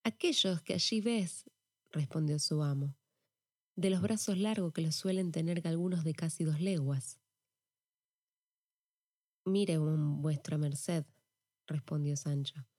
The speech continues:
"que aquellos que allí se parecen no son gigantes, sino molinos de viento, y lo que en ellos parecen brazos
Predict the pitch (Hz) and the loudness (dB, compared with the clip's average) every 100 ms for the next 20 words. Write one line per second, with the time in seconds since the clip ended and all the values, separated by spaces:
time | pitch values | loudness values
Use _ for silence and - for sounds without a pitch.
0 | _ _ _ _ _ - - 156 147 139 | _ _ _ _ _ -6 -2 0 0 0
1 | 143 - 214 196 - 156 - 175 165 170 | 0 -2 -4 -4 -2 -2 -2 -4 -4 -2
2 | 156 143 - 143 147 - _ _ _ _ | 0 -2 -2 -2 -2 -6 _ _ _ _
3 | _ _ _ _ _ _ _ _ _ _ | _ _ _ _ _ _ _ _ _ _
4 | _ 160 160 233 226 - 151 139 131 120 | _ -2 -2 -2 -2 -2 -2 0 -2 -4
5 | - - - _ _ - - 156 151 151 | -8 -10 -14 _ _ -8 -2 0 2 0
6 | 165 165 143 143 147 165 135 123 147 - | 0 0 -2 0 0 0 -2 -4 -8 -10
7 | _ _ _ _ _ _ 170 160 156 147 | _ _ _ _ _ _ -4 0 -2 -2
8 | 156 196 214 - 147 - 156 151 - 160 | -2 0 0 0 -2 -4 -4 -4 -2 -2
9 | 160 151 131 - 139 - - | 0 0 -2 -4 -4 -6 -16